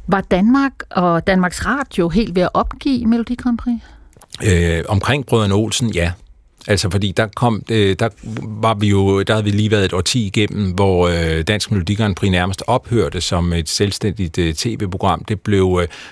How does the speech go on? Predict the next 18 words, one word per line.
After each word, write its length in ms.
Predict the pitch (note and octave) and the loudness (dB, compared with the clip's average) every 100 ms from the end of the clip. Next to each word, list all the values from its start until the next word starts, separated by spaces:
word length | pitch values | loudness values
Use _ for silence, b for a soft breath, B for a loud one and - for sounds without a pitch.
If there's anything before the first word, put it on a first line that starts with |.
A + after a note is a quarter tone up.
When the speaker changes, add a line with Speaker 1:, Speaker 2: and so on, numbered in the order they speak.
| - | -2
Speaker 2:
lagt 280 | F2 F2 | -2 0
ind 160 | A#2 G2+ | -2 0
under 160 | F#2+ F#2 | 0 0
allerede 500 | - F#2 F#2+ F#2+ - | 0 -2 -2 -2 -4
eksisterende 560 | E2+ G2 - A2+ G#2+ E2 | -6 -6 0 0 0 0
underholdningsprogrammer. 1160 | F#2 F#2+ G2+ F#2 F2+ - F2 F#2 F#2+ F#2+ F2 F2+ B B B | 0 0 0 0 0 0 -2 0 0 0 -2 -10 B B B
For 80 | - | -8
eksempel 320 | F2 G#2 - | -2 -2 -2
havde 160 | F2 F2+ | -4 -2
Kjeld 180 | - E2+ | -2 0
Haik 340 | F2 F2 - | 0 -4 -4
et, 180 | G2+ - | -6 -2
øh, 600 | F#2 E2+ E2 D#2+ D#2+ E2 | -2 0 0 -2 -2 -2
lørdagsprogram, 640 | E2+ E2 F#2+ - F2+ F2 | -2 -2 -4 -4 -2 -2
der 160 | - F#3+ | 2 2
Speaker 1:
Mhm. 80 | F#2 | 4
Speaker 2:
hed 160 | F#2 F2+ | 2 0
Musikbutikken, 760 | E2+ - - B2+ - G#2 G#2 | 0 -2 -2 -4 0 0 0